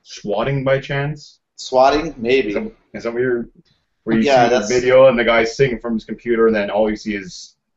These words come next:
Speaker 2: All the guys
Speaker 1: tactical
Speaker 2: run
Speaker 1: equipment?
Speaker 2: in and point the guns at him and, you know, "Put your hands on your head." Uh, uh.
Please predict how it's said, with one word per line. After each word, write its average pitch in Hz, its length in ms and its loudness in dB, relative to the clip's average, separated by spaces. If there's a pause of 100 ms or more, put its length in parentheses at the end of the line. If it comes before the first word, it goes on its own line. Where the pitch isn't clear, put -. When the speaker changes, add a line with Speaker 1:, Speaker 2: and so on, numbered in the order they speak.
(300)
Speaker 2:
All 120 160 0
the 120 80 -6
guys 123 260 2
Speaker 1:
tactical 120 120 -6
Speaker 2:
run 131 160 2
Speaker 1:
equipment? 131 280 0
Speaker 2:
in 120 60 -10
and 107 220 -14
point 135 180 -6
the 131 60 -8
guns 127 280 -2
at 131 140 6
him 135 120 -2
and, 110 140 -6 (1040)
you - 60 -10
know, - 60 -10
"Put 262 160 -4
your 220 80 0
hands 285 220 0
on 359 140 -4
your 214 100 0
head." 302 180 -2
Uh, 233 140 -6
uh. 262 600 -2